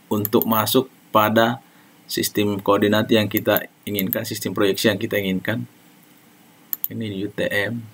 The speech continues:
kemudian kita pilih, masuk lagi W G S sembilan belas empat, masuk lagi ke sini. Kemudian kita pilih ini. Mana tadi?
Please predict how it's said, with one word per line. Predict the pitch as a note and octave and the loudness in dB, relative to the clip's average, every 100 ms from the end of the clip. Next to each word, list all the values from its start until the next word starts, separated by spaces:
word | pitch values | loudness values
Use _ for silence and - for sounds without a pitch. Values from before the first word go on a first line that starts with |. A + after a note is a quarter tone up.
| - | -20
kemudian | - E2 - G#2 G#2 G2+ G#2+ _ _ _ _ _ _ _ _ | -12 -8 -6 -4 -6 -10 -16 _ _ _ _ _ _ _ _
kita | - - F#2+ - | -12 -4 -4 0
pilih, | G2 G#2 A2 A2 G#2+ - - | 0 4 4 2 -2 -10 -6
masuk | F#2 G2 | -4 0
lagi | G2 G2+ | 2 2
W | G2 | 2
G | F#2 G2 | 2 0
S | G2+ G#2+ | 0 -4
sembilan | G2 G2+ | -4 -4
belas | - | -4
empat, | - G#2+ G#2+ | -2 0 0
masuk | F2+ A2 | -2 -2
lagi | A2 | -2
ke | - | -4
sini. | - G#2 G#2 A#2 - _ _ - _ - | -4 -4 -4 -8 -12 _ _ -20 _ -16
Kemudian | E2+ F2 F2+ G2+ | -6 -2 -2 -2
kita | A2 - - | -2 -2 -4
pilih | - G2+ G2 F2+ | -4 -2 0 0
ini. | G2+ G#2 G#2+ - _ _ _ _ | -2 -6 -10 -16 _ _ _ _
Mana | B2+ B2+ | -10 -6
tadi? | G#2+ G#2 | -6 -4